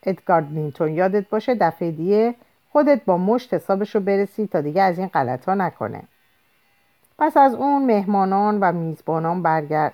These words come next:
برگرد میز غذا که به وضع جالب و استحضاء‌آوری، اشتها آوری گسترده شده بود نشستند و به زودی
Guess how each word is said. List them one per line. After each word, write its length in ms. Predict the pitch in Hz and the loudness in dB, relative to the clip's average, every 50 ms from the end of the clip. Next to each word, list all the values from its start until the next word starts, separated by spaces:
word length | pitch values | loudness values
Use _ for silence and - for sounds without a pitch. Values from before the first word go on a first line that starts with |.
| _ - | _ -10
برگرد 520 | 156 156 147 147 143 156 170 170 151 156 | -6 -4 -4 -4 -2 -2 -2 -2 0 -2
میز 320 | 147 151 156 156 160 156 - 170 165 165 156 - _ _ _ _ _ _ _ | -4 -4 -4 -6 -6 -4 -4 -2 -2 -2 -4 -6 _ _ _ _ _ _ _
غذا 440 | 156 151 147 135 175 196 214 226 220 | -2 -2 -2 0 0 2 2 2 0
که 140 | - - | -2 -4
به 140 | 147 143 143 | -4 -4 -2
وضع 320 | 143 151 156 156 156 165 156 | 0 0 0 0 -2 -4 -6
جالب 500 | - - 147 143 135 135 143 151 151 160 | -6 -4 -4 -2 -2 0 -2 -2 -2 -2
و 140 | 160 143 156 | -4 -4 -4
استحضاء‌آوری، 1200 | 139 - - - 156 147 - - _ _ 147 135 127 135 147 151 147 170 175 165 170 165 143 - _ _ _ _ _ _ _ _ _ _ _ _ - | -8 -10 -8 -6 -6 -6 -6 -10 _ _ -6 -4 -2 0 -2 0 0 -2 -2 -2 -2 -4 -6 -8 _ _ _ _ _ _ _ _ _ _ _ _ -8
اشتها 440 | 202 - - - 202 175 180 180 156 | -8 -8 -2 -2 -2 0 2 0 0
آوری 520 | - 160 175 165 165 202 226 226 208 151 | 2 0 0 2 2 2 2 2 2 0
گسترده 520 | - 143 147 - - 147 135 135 131 139 131 | -2 -4 -8 -6 -4 -4 -4 -4 -4 -6 -10
شده 300 | - - 131 123 135 139 | -10 -10 -8 -8 -6 -4
بود 300 | 160 214 254 254 - 156 | -4 -4 -4 -4 -4 -8
نشستند 600 | 147 - - 135 120 - - _ 87 - - - | -10 -8 -8 -10 -10 -10 -12 _ -14 -12 -10 -8
و 100 | 127 123 | -8 -6
به 120 | 127 131 | -6 -6
زودی 520 | 123 - - 127 123 123 156 180 202 208 | -8 -8 -8 -10 -8 -6 -4 -2 -2 -2